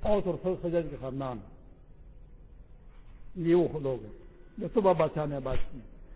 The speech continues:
اوس اور خزرج نے ان کو آباد کیا، ان کے لیے مکانات بنائے،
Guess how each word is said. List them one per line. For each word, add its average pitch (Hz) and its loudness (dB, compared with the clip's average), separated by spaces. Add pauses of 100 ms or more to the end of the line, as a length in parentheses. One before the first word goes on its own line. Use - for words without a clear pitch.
(600)
اوس 220 4
اور 220 4
خزرج 214 4
نے 190 2
ان 190 -2
کو 180 0
آباد 156 4 (100)
کیا، 226 4 (540)
ان 185 -6
کے 185 0
لیے 185 6
مکانات 160 0
بنائے، 208 2